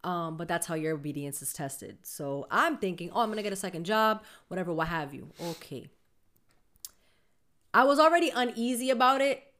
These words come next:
the entire time I was, like, going through the process of, like, onboarding and blah, blah, blah, blah. And I was like, "No, it's gonna be good. It's gonna be good." I had to, I was trying to convince myself that it was gonna be fine. All the while,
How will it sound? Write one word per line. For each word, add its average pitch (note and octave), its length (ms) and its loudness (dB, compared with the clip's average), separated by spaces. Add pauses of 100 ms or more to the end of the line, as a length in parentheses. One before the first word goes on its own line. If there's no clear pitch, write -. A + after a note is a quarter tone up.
the G3+ 200 0
entire G3 480 2
time G3 300 0
I F3+ 40 2
was, F3 140 -2
like, E3 120 -2
going E3+ 200 -2
through E3 80 -8
the D#3 60 -2
process E3 420 -4
of, D3+ 100 -4
like, D3+ 140 -4
onboarding E3+ 560 0
and D3 100 -8
blah, D3+ 140 -2
blah, C#3+ 160 -6
blah, C3+ 60 -8
blah. F3 300 0
And F3 60 -4
I E3+ 40 -4
was E3 80 -6
like, F3+ 80 -6
"No, G#3 60 -4
it's F#3+ 120 -10
gonna G3+ 100 -6
be F#3+ 60 -4
good. F#3 80 -6
It's F3 100 -8
gonna F3 160 -8
be - 60 -6
good." D3+ 160 -10
I - 40 -8
had F#3+ 140 -2
to, G3 80 -8 (160)
I F3+ 60 -2
was G3+ 140 -4
trying G#3+ 140 -6
to - 100 -16
convince F3+ 680 -4
myself E3+ 960 -4 (400)
that E3 100 -6
it E3+ 40 -2
was D#3 120 -4
gonna E3+ 160 -4
be D3 120 -8
fine. C3 320 -6 (1000)
All A3+ 220 8
the G3+ 100 4
while, F3 580 4